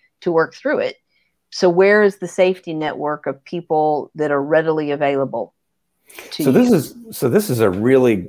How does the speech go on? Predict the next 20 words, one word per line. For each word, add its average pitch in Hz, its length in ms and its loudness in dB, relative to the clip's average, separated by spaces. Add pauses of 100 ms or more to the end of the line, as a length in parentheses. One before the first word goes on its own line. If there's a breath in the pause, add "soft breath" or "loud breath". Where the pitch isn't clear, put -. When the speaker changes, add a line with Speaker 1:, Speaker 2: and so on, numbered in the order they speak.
Speaker 2:
uh, 87 320 -2
good 98 300 -2
topic 98 380 0
for 92 100 -2
us 87 120 -6
to 85 80 -14
talk 87 280 0
about, 80 360 -8
because 95 200 -10
you 104 80 -6
probably 151 320 -4
heard 107 220 -2
the 92 80 -4
term, 90 400 -6 (340 soft breath)
"The 101 80 -4
best 143 320 0
psychiatrist 107 920 0
is - 160 -12
a 85 60 -10
friend." 78 560 -12